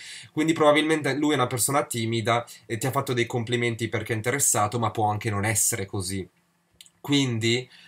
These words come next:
cerca di agire tu per capire dove vuole andare a parare.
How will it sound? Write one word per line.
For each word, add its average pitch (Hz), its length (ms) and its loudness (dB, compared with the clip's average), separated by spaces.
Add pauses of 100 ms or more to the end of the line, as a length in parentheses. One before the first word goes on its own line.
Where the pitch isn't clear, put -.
cerca 120 760 4
di 117 360 -2
agire 110 680 0
tu 143 300 -2
per 107 200 0
capire 127 460 -2
dove 107 220 0
vuole 104 280 0
andare 98 300 0
a 92 80 0
parare. 95 680 0